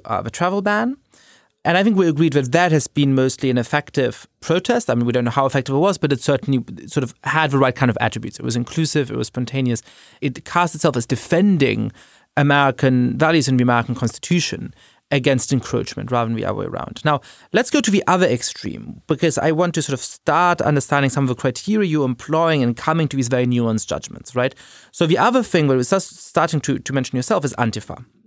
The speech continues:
right? Why is it that you think Antifa, which seems like a sort of clear-cut case on the other side, is problematic?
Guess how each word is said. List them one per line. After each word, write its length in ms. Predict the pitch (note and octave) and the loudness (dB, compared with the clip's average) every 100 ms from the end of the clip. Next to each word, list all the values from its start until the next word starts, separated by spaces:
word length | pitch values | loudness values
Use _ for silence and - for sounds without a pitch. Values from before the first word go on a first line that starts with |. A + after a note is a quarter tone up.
| _ | _
right? 240 | C3+ E3 - - - - | -2 -2 -6 -20 -20 -10
Why 420 | D#3 D#3 F#3+ A3 | -2 2 4 6
is 160 | A3 G#3+ | 4 4
it 80 | E3 | 2
that 160 | D#3 | 0
you 80 | D3+ | -2
think 320 | - D3+ B2+ - | 0 0 0 0
Antifa, 460 | F3 A3+ G3+ D3 A2+ | 0 2 2 2 0
which 180 | A#2 - | 0 0
seems 320 | G3 G3 - | 0 2 0
like 160 | C3 | 0
a 80 | B2+ | 0
sort 160 | - A#2+ | 0 -2
of 200 | - - | -4 -12
clear-cut 440 | - F3+ F3+ D#3 | -4 -2 0 -2
case 240 | - B2+ - | -2 -4 -2
on 60 | |
the 80 | B2 | -2
other 160 | A2 A2 | -2 -4
side, 540 | - A#3 G#3+ D#3 C3+ - - - _ _ | -2 0 2 2 0 -8 -20 -20 _ _
is 240 | D#3 C#3 - | 2 4 2
problematic? 640 | C3+ A2+ E2+ C#2+ - | 0 0 -2 -4 -12